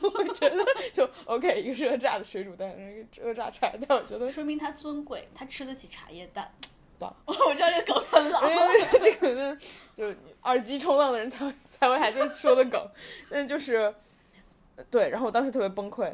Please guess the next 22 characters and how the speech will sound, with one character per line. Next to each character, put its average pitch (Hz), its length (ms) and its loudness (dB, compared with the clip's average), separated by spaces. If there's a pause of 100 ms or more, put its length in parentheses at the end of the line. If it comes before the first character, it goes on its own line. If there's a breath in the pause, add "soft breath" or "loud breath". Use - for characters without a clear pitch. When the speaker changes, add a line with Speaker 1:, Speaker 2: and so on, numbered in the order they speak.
(140)
Speaker 1:
我 165 80 -12
就 180 60 -12
贴 - 180 -4
了 220 100 -2
张 220 120 0
条， 190 260 -4
我 190 100 -6
说 240 260 -4
，“谁 208 220 -2
热 294 140 -4
的 269 120 2
茶 - 140 -6 (120)
叶 - 100 -12
蛋， 220 140 -4
麻 180 160 -8
烦 233 200 -6
就 208 100 -8
是 220 180 -4 (200 loud breath)
清 254 240 -6
理 202 100 -8
一 170 40 -16
下。” 185 200 -10